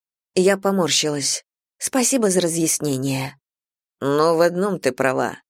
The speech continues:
продолжал он, будто я ничего не говорила. "Во всём моём теле нет ни одной порядочной косточки. Да, у меня нет того, что ты называешь простой порядочностью". "Ну, это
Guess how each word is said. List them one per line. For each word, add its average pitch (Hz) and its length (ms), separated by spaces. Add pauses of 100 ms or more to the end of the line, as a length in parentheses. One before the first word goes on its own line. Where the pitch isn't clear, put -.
(340)
продолжал 160 560
он, 185 260
будто 156 220
я 151 160
ничего 151 320
не 156 140
говорила. 156 640 (560)
"Во 147 240
всём 180 260
моём 156 320
теле 175 400
нет 156 380
ни 156 120
одной 170 480
порядочной 143 760
косточки. - 720 (340)
Да, 156 580
у 143 60
меня 160 320
нет 170 320
того, 147 300
что 147 200
ты 147 140
называешь 147 760
простой 143 520
порядочностью". 117 960 (720)
"Ну, 247 320
это 202 540